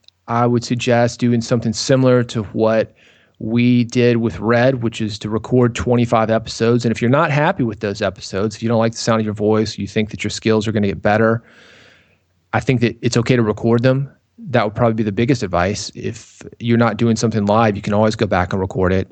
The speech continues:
'Cause I, I think it's like one of those things, like painting the bridge. If you were to go paint the Golden Gate Bridge, you start at one end and end at the other end. And by the time you get to the finished end, you gotta start all over again, because the paint on the front end has, uh,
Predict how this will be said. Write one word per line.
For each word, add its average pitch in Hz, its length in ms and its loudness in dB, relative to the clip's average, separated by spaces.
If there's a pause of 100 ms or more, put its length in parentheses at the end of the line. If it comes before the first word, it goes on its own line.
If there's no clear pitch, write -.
(100)
'Cause 110 200 2
I, 120 100 2
I 127 120 2
think 165 180 2
it's 160 120 0
like 131 140 2
one 135 100 4
of 131 40 4
those 127 160 0
things, 127 280 2
like 117 180 -2 (440)
painting 143 280 2
the 120 60 0
bridge. 135 380 2
If 107 80 -10
you 127 100 2
were 127 80 0
to 120 60 -6
go 123 120 -2
paint 127 300 -6
the 113 80 -8
Golden 120 320 0
Gate 110 220 -4
Bridge, 120 300 2
you 107 60 -6
start 117 220 0
at 107 80 -6
one 117 280 0
end 123 240 4
and 101 200 -6 (360)
end 113 200 -2
at 107 60 -8
the 107 140 2
other 127 160 4
end. 135 240 4
And 110 60 0
by 101 80 -2
the 104 60 0
time 117 300 0
you 113 60 2
get 110 180 -4
to 113 100 -8
the 104 160 -6 (440)
finished 127 480 -2
end, 139 440 2
you - 80 -6
gotta 104 200 0
start 113 260 2
all 104 160 0
over 113 220 2
again, 131 280 2
because 110 380 0
the 98 100 -4
paint 110 360 -2 (180)
on 101 160 -4
the 95 60 -6
front 117 260 0
end 113 220 2
has, 95 260 -4 (640)
uh, 95 180 0